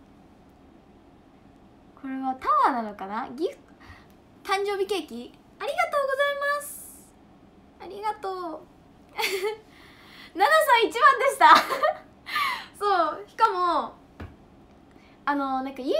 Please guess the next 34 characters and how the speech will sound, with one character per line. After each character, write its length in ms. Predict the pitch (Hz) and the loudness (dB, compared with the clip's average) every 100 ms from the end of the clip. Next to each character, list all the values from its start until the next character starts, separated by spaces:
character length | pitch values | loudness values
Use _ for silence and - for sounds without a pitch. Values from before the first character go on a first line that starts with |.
| 659 | 2
り 120 | 403 339 | 2 2
ー 40 | |
さ 100 | 254 | 0
ん 40 | 233 | -6
の 60 | 262 | -6
と 60 | |
こ 80 | 240 | -8
ろ 60 | 214 | -6
に 80 | |
ね、 240 | 269 330 339 | -6 -6 -8
言 100 | 254 | -12
っ 40 | |
て 60 | 254 | -8
た 120 | 294 | -2
ら 100 | 277 | -2
し 120 | 302 | -2
い 120 | 277 247 | -6 -8
じ 60 | |
ゃ 40 | 220 | -8
な 140 | 208 | -10
い 80 | 208 | -10
で 120 | 214 | -14
す 100 | - | -14
か。 240 | 208 214 - | -14 -14 -12
あ 80 | 220 | -10
の、 280 | 214 202 214 | -10 -14 -10
Twitter 300 | 320 302 294 | -8 -6 -6
見 100 | 294 | -6
た 100 | 220 | -10
ん 60 | |
で 60 | 202 | -12
す 80 | - | -16
け 80 | |
ど、 260 | - 226 214 | -16 -16 -16